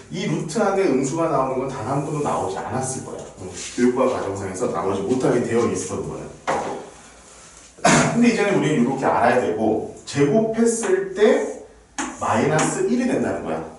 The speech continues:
이 허수라는 건 제곱했을 때 마이너스 일이 된다고. 음. 그래서 얘를 우리는 어떻게 표시를 하냐면은, 자, I라고 이렇게 표시를 해. 음, 우리 I를 표시할 때는,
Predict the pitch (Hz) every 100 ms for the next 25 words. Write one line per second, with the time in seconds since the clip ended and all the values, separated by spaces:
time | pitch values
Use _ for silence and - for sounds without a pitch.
0 | - _ _ _ 127 147 165 247 - 208
1 | 190 185 185 - 123 - - - 160 214
2 | 226 - - - 104 107 113 - - -
3 | - 117 110 - - - - - _ -
4 | 87 - - - - 131 127 110 104 120
5 | - 107 117 175 - - - 131 120 165
6 | 165 - - 131 123 107 107 147 - -
7 | - - - 87 - - - - - 147
8 | 147 135 123 - - - 107 - 87 -
9 | - - _ _ _ 87 87 113 123 107
10 | 101 139 151 - 175 165 - 139 127 120